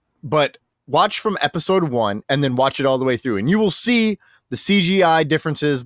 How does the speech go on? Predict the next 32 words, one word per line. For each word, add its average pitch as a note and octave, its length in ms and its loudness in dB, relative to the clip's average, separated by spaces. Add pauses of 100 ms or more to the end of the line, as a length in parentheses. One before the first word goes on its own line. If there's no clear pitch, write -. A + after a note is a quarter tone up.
front D#3 320 -4
and C#3 80 -6
back, C3+ 320 0
front D3 220 -4
and C3 100 -8
back. B2 280 0 (760)
Whenever E3+ 380 0
they're G3 160 2
traveling, F#3 760 -2
it D#3+ 140 -4
looks E3 180 -8
like C#3 360 -8
ass. A2+ 420 -4
Whenever D3+ 340 -2
there's E3 220 0
a D3 60 -2
C F3 180 -2
G E3 180 -2
I D#3+ 120 2
person, F3+ 400 -2
I C#3 140 0
genuinely C#3+ 520 -4
wanna C3 240 -2
vomit C#3 420 -2
'cause B2+ 140 -8
it A#2+ 160 -6
breaks B2+ 300 -6
three D3+ 260 -2
levels C3 320 -2
of A#2 80 -8
Uncanny A#2+ 460 -4
Valley G#2+ 440 -2